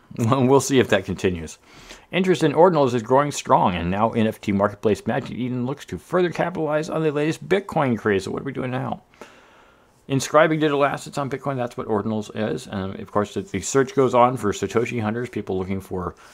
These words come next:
the latest, greatest in Satoshis that might be of interest to other people. Uh, the unique ones, like the Satoshis that were in the, uh, Bitcoin pizza purchase. That's a long time ago, but they still exist, right? So if you can find 'em, you can inscribe 'em.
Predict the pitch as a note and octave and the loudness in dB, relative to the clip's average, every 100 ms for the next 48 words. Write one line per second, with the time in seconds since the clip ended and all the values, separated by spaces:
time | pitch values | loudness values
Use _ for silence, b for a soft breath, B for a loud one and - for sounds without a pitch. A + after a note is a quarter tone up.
0 | B B F2+ F2+ G#2 G#2 - G2+ G2+ F#2+ | B B -6 0 2 2 2 2 2 0
1 | F2 - F#2 - G#2 G#2 G2 F#2 - - | -6 -8 -10 -6 -4 -2 -4 -6 -18 -18
2 | - F#2+ F2+ G2+ - F2+ F2 - F2+ - | -10 -6 -6 -8 -12 -10 -8 -6 -8 -6
3 | F#2+ - E2+ - E2+ E2 F2+ E2 - G#2 | -8 -6 -10 -10 -14 -12 -12 -12 -8 -8
4 | - - - B B B B B E2+ D#2+ | -8 -12 -16 B B B B B -8 -8
5 | E2+ G2+ A#2 A#2+ D3+ - F#2 - G#2+ - | -8 -6 2 2 2 0 -2 0 -2 2
6 | B2 A2+ B2+ B2+ D3 C#3 B2+ A#2+ A#2+ B2 | 4 4 2 0 0 0 0 0 2 2
7 | B2 A2+ A2 G#2+ A2 - A2 G#2 A#2 - | 2 2 0 0 -2 -2 -4 -4 -8 -8
8 | - - - - - - - G2+ B2+ B2+ | -10 -10 -14 -18 -20 -14 -8 -4 -2 0
9 | C3 D3 C#3+ A#2 F2+ D#2+ F#2 F#2 A#2 A#2+ | 0 -2 -2 0 -2 -2 -2 0 2 2
10 | A2+ B2 F2+ - E2 E2+ - F2 A#2 G#2+ | 2 0 0 -4 -8 -8 -10 -4 -4 0
11 | C3 G#2+ F2+ F2 F#2+ F2 G#2+ G2 D#2+ | 2 2 -2 -4 -6 -4 0 0 -2